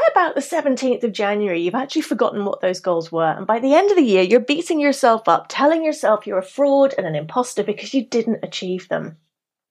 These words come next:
So here's the thing. I've been working in this field since two thousand and two, and I've seen that New Year's resolutions simply don't work. And in today's episode, I'm gonna talk about that in the context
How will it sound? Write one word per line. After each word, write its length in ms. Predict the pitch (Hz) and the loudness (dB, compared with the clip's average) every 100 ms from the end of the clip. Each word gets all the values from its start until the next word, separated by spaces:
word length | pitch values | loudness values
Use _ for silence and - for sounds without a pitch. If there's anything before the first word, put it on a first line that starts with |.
| _ _ _ | _ _ _
So 140 | 277 | 0
here's 240 | 269 302 294 | 2 2 0
the 80 | |
thing. 420 | 240 190 170 147 - - - - - - - - | -6 -6 -8 -10 -18 -20 -20 -20 -20 -20 -12 0
I've 200 | 302 - | 0 2
been 160 | 359 | 2
working 420 | 285 254 247 247 233 | 4 2 0 -4 -2
in 160 | 226 | 2
this 220 | 247 247 | 2 0
field 380 | - 165 165 165 | -4 -6 -4 -6
since 280 | 160 180 - | -8 -12 -6
two 180 | 285 285 | -4 -2
thousand 400 | 277 254 247 233 | -2 -4 -4 -2
and 160 | 214 | -4
two, 400 | 208 - 165 160 - _ _ _ - | -6 -8 -6 -8 -12 _ _ _ -2
and 120 | 254 | 0
I've 80 | 269 | 0
seen 360 | - 381 339 247 | -4 -2 0 0
that 120 | 214 | 0
New 220 | 233 302 | 0 2
Year's 380 | 320 277 269 269 | 4 4 2 0
resolutions 720 | 220 208 196 190 - 175 160 | -6 -4 -6 -6 -8 -12 -8
simply 380 | - 247 247 269 | -2 -2 -2 -4
don't 440 | 226 208 202 - - _ _ | 0 -2 -2 -8 -20 _ _
work. 540 | - 170 165 - - - _ - - - | -14 -12 -12 -14 -18 -20 _ -20 -20 -2
And 120 | 262 | 2
in 60 | 285 | 2
today's 320 | 339 392 415 | 4 2 4
episode, 460 | 269 247 - 202 185 | 2 0 -6 -6 -2
I'm 100 | 220 | 0
gonna 120 | 254 | -2
talk 300 | - 311 311 | 0 -2 2
about 320 | 262 214 - | 2 2 2
that 260 | 170 - - | 0 0 0
in 200 | 269 302 | 2 2
the 60 | 330 | 0
context 720 | - 254 240 - 196 - - | -4 -4 -4 -4 -6 -8 -6